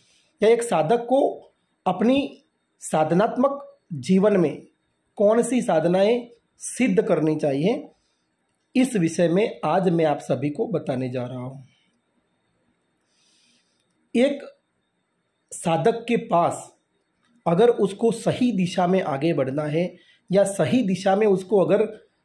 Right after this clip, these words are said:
प्रगति करनी है, या यूँ कहे कि एक साधक के रूप में तीन प्रकार की शक्तियाँ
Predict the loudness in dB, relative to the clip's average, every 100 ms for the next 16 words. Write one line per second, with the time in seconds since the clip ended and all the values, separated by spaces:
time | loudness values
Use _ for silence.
0 | -12 -2 0 2 2 0 0 2 2 2
1 | 0 0 -2 -4 -2 0 2 2 2 2
2 | 0 -4 -20 _ _ -6 -4 -4 -2 -2
3 | -2 -2 0 0 0 0 0 0 0 2
4 | 0 0 -4 -16 _ _ _ _ _ _
5 | -20 -20 _ _ _ 0 2 4 2 2
6 | 2 2 0 -4 -4 -6 -6 -2 0